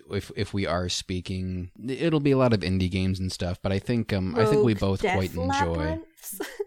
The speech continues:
Speaker 2: <laughs>
Speaker 1: <laughs> rogue. Well, I was thinking something like rogue-ish
Speaker 2: Oh,
Speaker 1: or
Speaker 2: that's funny because whenever I play Jackbox, my name is always Bluish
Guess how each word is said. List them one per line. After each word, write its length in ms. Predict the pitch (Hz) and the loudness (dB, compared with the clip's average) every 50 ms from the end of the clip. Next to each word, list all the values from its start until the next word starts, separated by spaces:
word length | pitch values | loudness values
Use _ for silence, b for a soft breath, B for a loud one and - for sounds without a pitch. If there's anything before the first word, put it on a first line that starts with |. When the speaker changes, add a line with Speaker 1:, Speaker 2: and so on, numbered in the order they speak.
| - - - | -10 -12 -20
Speaker 2:
<laughs> 220 | - _ - - _ | -20 _ -20 -20 _
Speaker 1:
<laughs> 300 | _ _ - - 117 - | _ _ -12 -8 -6 -4
rogue. 420 | 160 139 123 135 135 131 110 - - - B B B B B B B B B B B B - | -2 2 2 4 4 2 0 -4 -8 -12 B B B B B B B B B B B B 6
Well, 100 | 135 147 | 6 8
I 120 | 160 185 | 8 6
was 160 | 202 185 - | 6 4 2
thinking 300 | - 202 180 160 180 165 139 | 2 0 2 2 2 0 2
something 340 | - 151 147 131 139 135 | 2 0 2 2 2 2
like 260 | 131 120 107 98 - - - | 4 4 2 2 -2 -4 -4
rogue-ish 1200 | 101 98 110 113 120 120 117 113 104 110 - - - 92 110 87 - - - - - - - - - - | 2 4 6 8 8 8 8 6 4 0 -2 -2 0 2 2 2 2 0 -2 -2 -4 -6 -8 -8 -4 0
Speaker 2:
Oh, 360 | 370 403 440 427 415 392 - | 2 4 4 6 6 6 4
Speaker 1:
or 320 | - 202 202 - - - - _ - | 4 4 4 2 0 0 -4 _ -6
Speaker 2:
that's 220 | - 370 - - - | -6 -4 -4 -4 -4
funny 320 | 330 320 330 339 330 311 | -4 -2 -2 -2 -4 -6
because 440 | 294 311 294 - - 302 285 277 285 | -8 -10 -12 -10 -8 -8 -8 -6 -4
whenever 280 | - 294 302 311 320 | -2 -2 -2 0 0
I 120 | 339 349 349 | 0 -2 -2
play 220 | - 330 311 285 | -2 -4 -6 -4
Jackbox, 640 | 226 - 262 262 262 - - - 262 240 240 - - | -2 2 2 2 2 0 0 0 0 0 0 -4 -6
my 100 | 254 254 | -4 -2
name 160 | 254 262 269 | -2 -2 -2
is 120 | 277 254 | -2 -2
always 200 | 262 247 233 226 | 0 0 0 0
Bluish 720 | 214 - - 226 240 247 233 202 202 226 - - - - | -2 -4 -2 -2 0 0 0 0 -2 -4 -6 -6 -8 -8